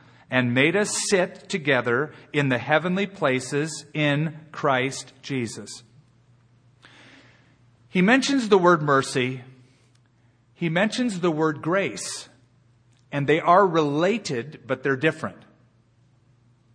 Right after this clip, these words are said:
Now let's step back from the trees and look at the forest.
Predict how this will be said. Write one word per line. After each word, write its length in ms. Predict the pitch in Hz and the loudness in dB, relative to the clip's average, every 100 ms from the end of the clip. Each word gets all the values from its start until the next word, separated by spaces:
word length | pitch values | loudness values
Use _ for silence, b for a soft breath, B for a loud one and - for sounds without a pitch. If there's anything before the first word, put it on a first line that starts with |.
| _ _ | _ _
Now 100 | 151 | -4
let's 200 | 185 254 | -2 -2
step 240 | - 190 - | 0 -2 0
back 320 | 135 127 131 - - _ _ _ _ | 0 0 -4 -14 -20 _ _ _ _
from 160 | 131 | -8
the 80 | 127 | -8
trees 420 | 123 139 127 131 | -4 -2 0 0
and 80 | 120 | -2
look 140 | 120 | -4
at 100 | 120 | -4
the 60 | 104 | -10
forest. 560 | - 113 98 95 - | -6 -2 -2 -4 -14